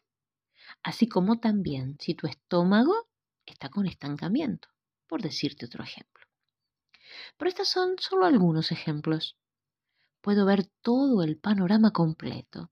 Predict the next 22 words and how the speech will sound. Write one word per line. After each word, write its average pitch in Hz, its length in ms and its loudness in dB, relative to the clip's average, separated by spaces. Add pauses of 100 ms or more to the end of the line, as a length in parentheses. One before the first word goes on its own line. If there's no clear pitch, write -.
Tanto 277 300 -2
yo 247 260 0
como 147 280 0
mis 143 180 -4
colegas 151 640 0
naturopatas 127 680 -8
T 127 120 -8
N 160 160 -2
D 175 80 4
R 123 360 -8 (440)
podemos 277 400 2
ver 233 220 4 (460)
todo 370 500 6
el 175 160 2
conjunto, 160 760 -4 (1300)
todo, 330 260 4
completamente 226 680 0
todo, - 320 -16
con - 160 -20
tan 285 220 2
solo 339 360 4
observar 190 600 0